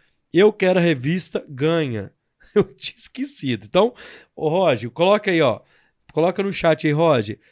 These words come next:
O primeira pessoa que mandar aí, ó, mandar "Quero ganhar a revista",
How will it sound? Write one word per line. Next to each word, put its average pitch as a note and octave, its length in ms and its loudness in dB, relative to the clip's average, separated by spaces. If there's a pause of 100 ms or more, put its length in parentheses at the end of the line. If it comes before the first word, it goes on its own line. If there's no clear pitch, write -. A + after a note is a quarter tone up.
(180)
O E3+ 140 2
primeira G3 440 6
pessoa G3 440 0
que - 100 -14
mandar E3 440 2
aí, D3+ 200 4
ó, C#3 260 2 (380)
mandar E3+ 420 0 (920)
"Quero A3+ 320 8
ganhar F#3 320 2
a - 20 2
revista", E3 580 -2